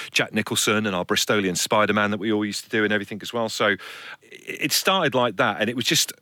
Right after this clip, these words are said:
at first a little kind of comedy weekend project. And Scott Muller, um, 'cause obviously at that time, G W R Group was, fo-, you know, a lot of, uh,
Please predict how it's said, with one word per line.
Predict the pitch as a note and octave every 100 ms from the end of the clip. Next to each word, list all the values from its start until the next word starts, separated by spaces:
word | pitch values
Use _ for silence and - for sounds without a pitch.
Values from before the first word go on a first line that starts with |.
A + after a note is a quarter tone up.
| -
at | B2 -
first | - C3+ F#2+ -
a | A#2
little | A2+ A2
kind | - A2
of | G2
comedy | - B2 A2 G2+
weekend | F#2 A#2 G#2 A#2+ A2 -
project. | F2+ D#2 E2 E2 - -
And | G2 F#2 F2+ - -
Scott | - - E3
Muller, | A#2+ B2+ G#2+ E2 F2 -
um, | - F2+ E2 E2 E2 F#2 _ _
'cause | -
obviously | D#3+ C#3 -
at | G#2
that | D3+
time, | - D3 D3 C3+
G | D3
W | D3 C#3 C#3
R | C3+
Group | C#3 C3
was, | G#2 -
fo-, | - C3 B2
you | C3
know, | G#2
a | F#2+
lot | C#3
of, | A2+ -
uh, | C3 A2+ G#2